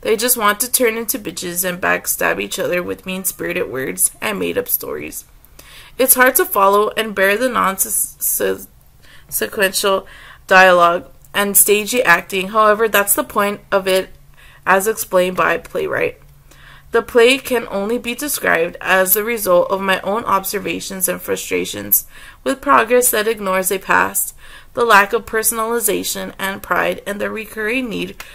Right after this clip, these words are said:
for people to build fa-, facades to conceal the truths of their lives. It is that, the facade, that makes abnormal people seem normal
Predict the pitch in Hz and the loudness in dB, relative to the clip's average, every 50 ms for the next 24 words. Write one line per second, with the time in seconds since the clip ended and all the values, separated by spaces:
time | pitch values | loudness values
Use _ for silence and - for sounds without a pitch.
0 | - - - - - 240 240 240 240 240 254 285 - - 320 - - 214 208 208 | -20 -20 -14 -4 -4 -4 -2 -2 -4 -2 -2 -4 -2 -2 -4 -4 0 0 2 2
1 | 208 202 - - - 202 190 - - - - - - - - 202 185 180 - - | 2 0 -4 -6 -2 0 0 0 -2 -6 -14 -20 -18 -6 -4 -2 -2 -2 -2 -2
2 | 190 185 190 185 - - - - - - - - - - - 226 - 254 233 202 | -2 -2 0 -2 -2 -4 -4 -10 -20 -20 -20 -12 -6 -4 -4 -4 0 0 0 2
3 | - - 214 214 208 214 226 254 - - - - - 196 202 185 180 180 - - | 2 0 2 4 2 2 2 0 -6 -10 -12 -18 -4 2 4 4 4 4 2 -2
4 | - - - - 202 202 214 - - - - 185 180 175 180 175 180 175 151 151 | -8 -10 -8 -6 -6 -6 -2 -4 -4 0 0 -2 0 2 4 4 4 4 4 2
5 | 160 151 139 156 165 - - - - - - - - - - - - - - - | 2 2 2 -2 -2 -4 -6 -8 -8 -16 -20 -20 -20 -20 -20 -20 -20 -18 -4 -4
6 | 233 233 233 247 269 262 254 233 214 202 208 214 214 - - - - - 190 190 | 4 6 6 6 6 4 2 4 6 6 6 6 4 0 -6 -18 -20 -12 2 4
7 | 202 208 202 226 208 180 165 - - 208 175 165 165 170 170 170 175 170 170 - | 4 4 4 2 0 0 0 -2 -2 -2 -2 -2 -2 0 4 6 6 6 4 2
8 | - - - - - - - - 185 185 202 226 - - - - - 165 180 190 | -6 -20 -20 -20 -20 -20 -14 -6 -4 -4 -4 -4 -6 -8 -8 -2 2 2 2 4
9 | 214 208 208 208 220 233 220 - 208 185 180 180 185 185 180 185 185 - 196 185 | 2 0 0 0 0 -2 -4 -2 -6 -6 -6 -2 -2 -2 -2 0 -2 -2 -2 -2
10 | 180 185 180 175 175 175 175 180 190 - | -4 -4 -6 -6 -6 -6 -6 -6 -8 -10